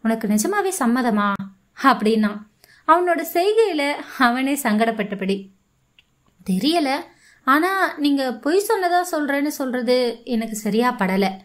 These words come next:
அப்படின்னு சொன்னவ அவன் பதிலை எதிர்பார்க்காம,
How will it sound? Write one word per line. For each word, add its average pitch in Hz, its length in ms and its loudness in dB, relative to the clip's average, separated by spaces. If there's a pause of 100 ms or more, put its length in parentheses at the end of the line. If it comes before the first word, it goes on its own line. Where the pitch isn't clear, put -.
(100)
அப்படின்னு 262 360 2 (100)
சொன்னவ 240 320 0 (600)
அவன் 302 260 2
பதிலை 349 460 0
எதிர்பார்க்காம, 254 720 0